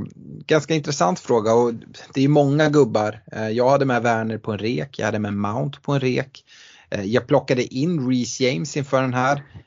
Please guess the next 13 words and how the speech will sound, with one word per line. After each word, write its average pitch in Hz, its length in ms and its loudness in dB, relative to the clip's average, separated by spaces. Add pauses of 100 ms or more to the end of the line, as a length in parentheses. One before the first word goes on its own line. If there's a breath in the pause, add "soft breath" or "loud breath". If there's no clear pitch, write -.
(160 loud breath)
Jag 113 140 -2
hade 127 160 0 (240)
inte 120 380 -2
plockat 214 280 0
in 104 180 -4
Reece 101 320 -8
James 104 280 -6
som 104 120 -6
jag 101 80 -4
hade 101 260 -4 (160)
liksom 107 320 -8
suttit 107 480 -6
nu. 123 540 2